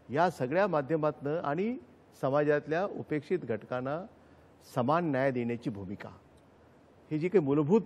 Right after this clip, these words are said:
ते तत्त्वज्ञान आहे, त्याच्यावर आधारित सरकारने वेळोवेळी धोरणं ही आखलेली आहेत. आणि त्याच्यामुळं महाराष्ट्रामध्ये गावागावापर्यंत काँग्रेस असेल किंवा राष्ट्रवादी असेल, याची पाळंमुळं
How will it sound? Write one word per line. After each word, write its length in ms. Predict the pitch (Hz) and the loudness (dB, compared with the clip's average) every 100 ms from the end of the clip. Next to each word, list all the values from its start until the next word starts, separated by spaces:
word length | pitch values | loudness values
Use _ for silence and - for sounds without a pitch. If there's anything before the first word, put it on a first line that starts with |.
| - | 2
ते 60 | |
तत्त्वज्ञान 680 | 190 - 143 165 135 135 120 | 2 2 0 -2 0 0 0
आहे, 220 | 92 90 - - - - | -2 -8 -12 -16 -20 -8
त्याच्यावर 420 | 135 127 180 196 226 | -4 0 4 4 6
आधारित 420 | 143 139 156 135 - - - - - - - - | 4 8 6 6 -2 -20 -20 -20 -20 -20 -20 -6
सरकारने 460 | 123 110 131 135 | -6 -2 -4 -2
वेळोवेळी 440 | 139 113 120 117 127 | -2 -2 -2 -4 -6
धोरणं 400 | 104 101 110 127 - - - - - | -6 -6 -6 -10 -14 -20 -20 -16 -14
ही 60 | - | -10
आखलेली 380 | 104 113 113 98 | -10 -6 -6 -6
आहेत. 120 | 92 - - - - - 110 | -8 -14 -20 -20 -20 -12 -6
आणि 160 | 156 | -6
त्याच्यामुळं 800 | 151 - 123 220 220 156 110 104 - - - - - - - | -6 -4 0 2 2 2 0 -4 -12 -20 -20 -20 -20 -20 -20
महाराष्ट्रामध्ये 920 | - 107 127 175 151 160 135 127 139 139 | -12 -6 0 0 2 -2 0 -2 -4 -6
गावागावापर्यंत 1120 | - - 117 160 151 147 139 120 107 98 98 95 - - - - - - - | -10 -2 2 4 4 2 2 -2 -6 -8 -10 -12 -18 -20 -20 -20 -20 -18 -8
काँग्रेस 380 | 107 143 160 | -2 2 2
असेल 220 | 143 147 147 | 0 -2 -4
किंवा 180 | 196 | -6
राष्ट्रवादी 480 | 147 101 - 113 104 | -6 -8 -8 -8 -6
असेल, 340 | 101 - 98 92 - - - - | -8 -6 -10 -10 -20 -20 -20 -12
याची 220 | 123 214 | -10 -8
पाळंमुळं 640 | 208 113 110 135 123 131 | -8 -6 -4 -4 -6 -6